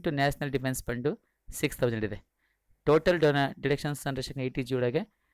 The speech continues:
ಟ್ವೆಂಟಿ ಫೋರ್ ತೌಸಂಡ್ ಸೆವೆನ್ ಫಿಫ್ಟಿ ಆಗುತ್ತೆ. So, deduction under section eighty G, ಟ್ವೆಂಟಿ ಫೋರ್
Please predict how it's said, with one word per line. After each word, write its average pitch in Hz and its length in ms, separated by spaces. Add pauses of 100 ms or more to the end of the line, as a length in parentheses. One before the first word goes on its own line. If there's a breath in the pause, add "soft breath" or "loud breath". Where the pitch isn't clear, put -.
(300)
ಟ್ವೆಂಟಿ 131 340
ಫೋರ್ 180 200 (100)
ತೌಸಂಡ್ 139 380 (240)
ಸೆವೆನ್ 127 240
ಫಿಫ್ಟಿ 123 280 (140)
ಆಗುತ್ತೆ. 113 280 (500)
So, 151 80 (480 soft breath)
deduction 143 480
under 127 160
section 135 220
eighty 127 240
G, 175 100 (480)
ಟ್ವೆಂಟಿ 127 320
ಫೋರ್ 165 180